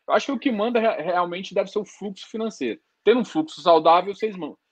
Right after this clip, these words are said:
vocês entram. Mas vocês devem ter algum feeling de, olha, acima de X por cento, mais ou menos, já é um, é uma coisa que eu já dou uma, uma olhada maior, e em termos de obra, tão por cento pra meio que minimizar um pouco do risco. Vocês têm mais ou menos esse, esse target na cabeça?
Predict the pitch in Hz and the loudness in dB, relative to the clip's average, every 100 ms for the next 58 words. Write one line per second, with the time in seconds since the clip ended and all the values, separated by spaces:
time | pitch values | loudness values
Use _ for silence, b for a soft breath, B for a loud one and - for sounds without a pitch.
0 | _ 170 170 135 127 160 208 240 226 240 | _ -6 -4 -4 -4 -4 -4 -2 0 2
1 | 226 202 214 - - 220 220 202 202 160 | 0 -2 -6 -8 -6 -6 -4 -6 -6 -8
2 | - _ 156 156 117 80 - 143 - - | -12 _ 6 6 4 -4 -4 -6 -6 -12
3 | 208 202 170 - - 220 - 170 - 170 | -10 -10 -10 -10 -8 -10 -10 -12 -6 -6
4 | 160 156 147 147 143 139 139 127 - _ | -6 -6 -4 -4 -4 -6 -6 -8 -12 _
5 | _ _ 117 151 180 165 170 170 143 147 | _ _ 2 6 8 8 4 0 -6 -4
6 | 151 151 143 143 151 147 139 139 139 135 | -4 -4 -4 -4 -4 -2 0 0 -2 -4
7 | 135 127 127 147 165 156 160 190 202 - | 2 2 2 -2 -2 2 2 2 -2 -6
8 | _ _ 151 170 180 175 165 165 151 170 | _ _ -10 -2 0 0 0 2 4 4
9 | 180 190 185 170 - _ 175 180 170 185 | 2 -2 -2 -2 -4 _ -2 -2 -6 -12
10 | 170 175 _ 185 185 165 - _ _ 139 | -10 -10 _ -2 -2 -2 -10 _ _ -6
11 | 151 165 175 175 170 160 131 151 160 156 | -4 -4 -6 -8 -6 -4 2 2 2 -2
12 | 151 139 127 120 113 - - - 196 170 | -6 -6 -8 -4 -6 -8 -16 -8 -6 -4
13 | 151 143 135 131 151 - 117 - 135 143 | -2 -4 -4 -8 -10 -8 -10 -4 2 2
14 | 131 - 113 107 120 160 - | 0 -8 -8 -6 -4 -4 -6